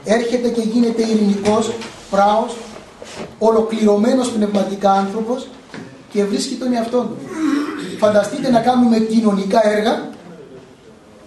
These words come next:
και όλη μέρα να, και μέσα μας να έχουμε εγωισμό, αντιπάθειες, τσακωμούς, αντιζηλίες κλπ.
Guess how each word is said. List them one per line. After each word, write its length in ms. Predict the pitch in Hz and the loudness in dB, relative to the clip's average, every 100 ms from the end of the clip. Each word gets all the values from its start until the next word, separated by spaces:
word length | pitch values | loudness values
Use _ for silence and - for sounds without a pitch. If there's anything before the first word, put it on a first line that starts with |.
| - | -20
και 160 | - 202 | -2 2
όλη 240 | 247 254 | 4 4
μέρα 260 | 233 254 226 | 4 4 2
να, 300 | 233 247 - | 2 -2 -6
και 120 | - | -4
μέσα 180 | 202 247 | 2 2
μας 120 | 220 | 2
να 80 | 208 | 2
έχουμε 300 | 226 214 214 208 | 0 2 0 0
εγωισμό, 680 | 196 185 170 160 214 - - - - - - - | 0 0 0 0 -2 -2 -12 -20 -20 -20 -20 -6
αντιπάθειες, 880 | 185 196 175 180 202 220 247 269 277 - - _ _ _ _ _ _ _ | -2 -2 -4 0 2 2 -4 -6 -8 -12 -20 _ _ _ _ _ _ _
τσακωμούς, 720 | 202 190 170 175 240 262 - - - - - | -2 -2 -2 0 0 -2 -6 -16 -20 -20 -2
αντιζηλίες 720 | 208 196 180 165 180 269 - | -2 0 -6 -4 -2 -2 -2
κλπ. 260 | 240 226 | -2 -2